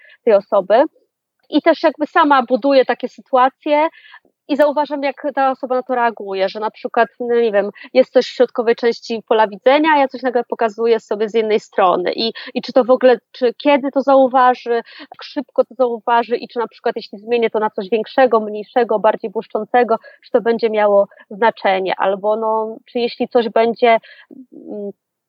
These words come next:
z dźwiękiem, to jak to zwr-, jak to, jak, czy to zmieni w ogóle nam, e, sytuację. E, jeśli chodzi o terapeutę widzenia, to nie jest tylko to, że ja biorę,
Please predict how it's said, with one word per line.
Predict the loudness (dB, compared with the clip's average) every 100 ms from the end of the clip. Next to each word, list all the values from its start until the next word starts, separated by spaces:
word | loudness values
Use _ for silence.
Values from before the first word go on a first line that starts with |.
| _ -8
z | -8
dźwiękiem, | 0 2 2 2 2 0
to | 2
jak | 2 2 -2
to | -4
zwr-, | -4 -2 0 2
jak | 2 0
to, | -2 0 2
jak, | 0 -4 -16 -8
czy |
to | -4
zmieni | 0 0 0 0
w |
ogóle | -2 2 0
nam, | 0 -6 -4
e, | 0 2 2
sytuację. | -2 -6 -2 -4 _ -20 _ _ _ -2
E, | 2 2 2
jeśli | -4 0
chodzi | 2
o | 0
terapeutę | -2 -2 -2 -4
widzenia, | -4 -4 -2
to | 0
nie | 0
jest | -2 -2
tylko | -2 -2
to, | -2 -2
że | 0
ja | 0 2
biorę, | 2 4 2